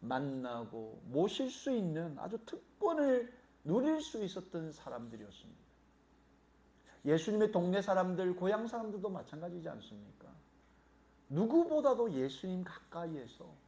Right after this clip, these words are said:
예수님을 섬길 수 있고, 예수님과 떡을 나눌 수 있고요, 예수님의 말씀을 바로 직접 들을 수 있는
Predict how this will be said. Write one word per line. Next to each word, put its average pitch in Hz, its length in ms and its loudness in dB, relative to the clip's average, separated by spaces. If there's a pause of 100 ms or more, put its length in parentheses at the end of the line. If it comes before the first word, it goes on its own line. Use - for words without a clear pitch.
(580)
예수님을 165 460 -2
섬길 180 420 -4
수 - 180 -10
있고, - 380 -14 (800)
예수님과 185 680 2
떡을 220 240 8
나눌 190 280 4
수 180 140 -8
있고요, 165 400 -10 (460)
예수님의 214 540 2
말씀을 190 800 -2 (800)
바로 240 280 6
직접 - 580 0
들을 294 300 6
수 - 200 -4
있는 147 640 -4